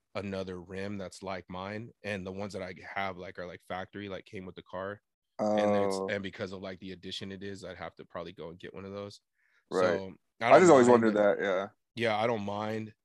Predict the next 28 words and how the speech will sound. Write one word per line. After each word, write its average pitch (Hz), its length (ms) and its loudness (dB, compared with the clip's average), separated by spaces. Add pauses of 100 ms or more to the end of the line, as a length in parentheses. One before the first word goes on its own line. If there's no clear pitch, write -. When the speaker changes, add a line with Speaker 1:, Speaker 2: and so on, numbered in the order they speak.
(400)
Speaker 1:
Well, 131 280 4
and, 123 140 2
and 120 160 2
I 123 60 2
don't 135 120 0
think 127 140 -2
it 131 60 0
would, 110 160 -2 (140)
it 120 120 -2
might, 127 440 0 (140)
but 110 280 -4
the 107 100 -4
way, 113 560 -4 (500)
um, 104 420 -6
everything 113 300 -2
was 98 180 -6
organized 107 500 -2
when 101 100 -8
I 98 60 -6
took 104 240 -10
everything 98 360 -8
out, 107 160 -4
'cause 101 100 -12
I'd 123 160 0
never 101 220 -6
even 95 200 -12
used 107 300 -4
it. 87 140 -10